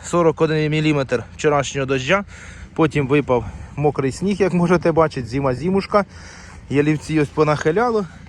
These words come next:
Ну, одним словом, зима. Мінус два, мінус три показує автомобіль червонощокий на зв'язку. Що у нас?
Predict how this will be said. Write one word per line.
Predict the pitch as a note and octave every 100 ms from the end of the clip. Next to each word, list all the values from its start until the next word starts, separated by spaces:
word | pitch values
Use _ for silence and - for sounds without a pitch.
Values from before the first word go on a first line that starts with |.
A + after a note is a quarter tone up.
| - - - - - - - - - - - - - - - -
Ну, | F3+
одним | A#3+ F#3+ G#3+
словом, | - A#3+ A#3 F#3+ C3 - - C3
зима. | D3 A#3 B3 E3+ - - C#3
Мінус | G3 A#3 G3 E3+
два, | G#3 A3+
мінус | G3 F#3+ F3
три | A3 A#3+
показує | G3 F#3 F#3+ F#3 E3 D#3+ D#3+
автомобіль | E3+ E3 F3 D#3+ G3 B3 - - -
червонощокий | F3+ F#3+ G3 F#3 - A3+ G#3+ G3
на | F#3+
зв'язку. | E3 F#3 - F#3+ - - - - - - - - - - -
Що | B3+ C#4+
у | B3
нас? | A3 F3